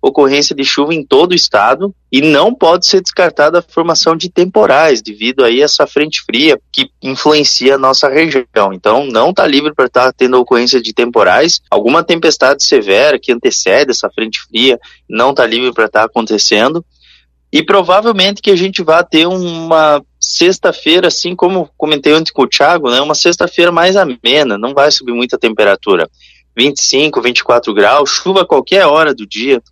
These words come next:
hora chuva, hora períodos de melhora, não vai subir muito não.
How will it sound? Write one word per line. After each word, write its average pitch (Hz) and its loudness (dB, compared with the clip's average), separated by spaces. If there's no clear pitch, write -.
hora 127 2
chuva, 131 0
hora 127 2
períodos 117 -6
de 110 -4
melhora, 104 0
não 233 0
vai 196 2
subir 160 -2
muito 139 -2
não. 135 0